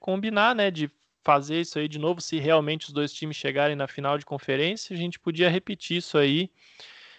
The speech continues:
vendo se, vendo que se, se re-, tudo que a gente esperava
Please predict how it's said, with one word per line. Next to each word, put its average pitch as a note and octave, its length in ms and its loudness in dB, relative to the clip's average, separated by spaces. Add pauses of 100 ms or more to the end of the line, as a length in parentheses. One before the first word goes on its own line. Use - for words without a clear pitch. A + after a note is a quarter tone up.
(160)
vendo D#3 480 2
se, C#3+ 1300 4
vendo D3 320 2
que D3 600 2
se, - 200 -10
se - 300 2
re-, F3 100 6
tudo G3+ 260 -2
que - 80 4
a F3 60 8
gente E3+ 160 2
esperava C#3+ 800 4